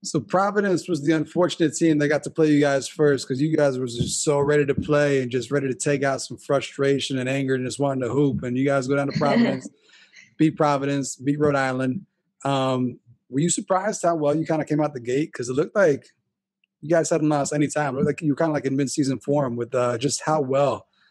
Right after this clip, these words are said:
Speaker 1: the team played that first weekend.
Speaker 2: Um, I wasn't surprised because that's where my expectations, and I think it was, um, like, our expectations as, as a team.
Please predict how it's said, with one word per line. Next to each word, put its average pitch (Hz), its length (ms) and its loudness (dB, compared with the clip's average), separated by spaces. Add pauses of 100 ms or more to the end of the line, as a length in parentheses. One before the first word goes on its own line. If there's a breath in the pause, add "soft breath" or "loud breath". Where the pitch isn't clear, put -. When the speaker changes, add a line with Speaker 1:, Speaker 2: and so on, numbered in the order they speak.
(140)
Speaker 1:
the 147 60 -18
team 143 260 2
played 139 240 0
that 123 180 -2
first 127 240 -2
weekend. 117 300 -4 (1900)
Speaker 2:
Um, 269 680 4 (360)
I 240 100 4
wasn't 320 300 4
surprised 208 600 2
because 196 540 2
that's 196 320 2
where 185 320 6
my 185 160 0
expectations, 196 1000 0
and 190 120 4
I 190 60 -4
think 196 320 -2
it 202 140 -2
was, 170 400 6 (440)
um, 95 480 -4 (680)
like, 202 320 0
our 202 200 6
expectations 196 840 0
as, - 300 2
as 208 120 0
a 185 100 -4
team. 214 680 0